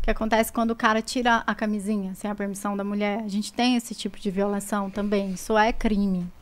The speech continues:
tá? É, eu, eu, uma coisa que eu, eu gostaria de usar, e, inclusive, esse espaço pra que as mulheres entendam que sexo só funciona se for consentido. E se em qualquer momento você não consentir,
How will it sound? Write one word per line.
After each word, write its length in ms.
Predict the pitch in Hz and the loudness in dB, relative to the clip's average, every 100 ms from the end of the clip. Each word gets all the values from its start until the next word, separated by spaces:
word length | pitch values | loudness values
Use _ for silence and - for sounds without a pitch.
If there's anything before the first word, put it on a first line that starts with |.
| - | -12
tá? 240 | - 185 202 - - - - - | -2 -2 -2 -8 -20 -20 -16 -6
É, 100 | - - | -4 -2
eu, 140 | 233 - | -2 -2
eu, 120 | 240 - | -2 2
uma 180 | 247 254 | 2 4
coisa 280 | 262 262 | 2 0
que 100 | 254 | -2
eu, 140 | - - - - - | -6 -8 -12 -16 -2
eu 120 | 233 | 0
gostaria 560 | 226 233 247 285 262 233 | 4 4 6 4 6 4
de 100 | 226 | 4
usar, 420 | 247 208 214 254 | 4 8 8 8
e, 160 | 240 226 | 6 2
inclusive, 480 | 226 214 226 208 226 | 2 2 0 2 0
esse 160 | 247 285 | 0 -2
espaço 420 | - 220 202 202 | 4 6 6 2
pra 100 | 208 | -4
que 80 | 220 | -2
as 120 | 214 | 0
mulheres 360 | 214 214 214 | 2 2 2
entendam 800 | 220 311 - 285 240 220 202 202 - - - - - - - - | 2 0 2 2 4 4 2 -2 -8 -18 -20 -20 -20 -20 -20 -4
que 380 | 254 240 190 - - | 0 2 0 -6 -12
sexo 720 | - - 220 240 - - 196 | -4 2 2 2 -4 -8 -8
só 220 | 175 - 214 | -4 0 0
funciona 720 | 240 214 - 226 220 202 196 | 0 -2 0 2 2 0 -6
se 200 | - 233 | -10 -10
for 120 | - | -10
consentido. 800 | 214 220 214 220 214 - 202 208 - | -6 -4 -2 -4 -4 -6 -6 -8 -6
E 80 | 247 | -4
se 160 | - | 0
em 80 | 277 | 0
qualquer 500 | - 269 277 285 302 | 6 6 6 4 4
momento 460 | 349 339 262 247 220 | 6 4 4 2 -2
você 280 | 208 - 208 | -4 -2 0
não 280 | 208 233 | 2 0
consentir, 800 | 285 269 262 226 208 - 220 214 | 2 0 0 0 -2 -2 -4 -4